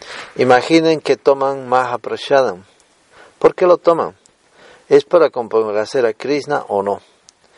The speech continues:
Si no lo toman para dar satisfacción a Krishna, están haciendo karma. Si van a dormir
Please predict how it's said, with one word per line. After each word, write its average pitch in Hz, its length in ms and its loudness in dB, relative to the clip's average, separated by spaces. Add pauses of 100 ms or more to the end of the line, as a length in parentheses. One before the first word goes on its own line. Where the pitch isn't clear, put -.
(440)
Si - 220 -2
no 165 140 4
lo 170 140 2
toman 170 420 -4
para 117 300 -2
dar 131 160 -2
satisfacción 123 680 -10
a 123 80 -8
Krishna, 127 520 -10
están 131 360 -6
haciendo 123 420 -6
karma. 135 440 -4 (920)
Si - 220 -4
van 139 200 2
a 143 80 -2
dormir 131 480 -6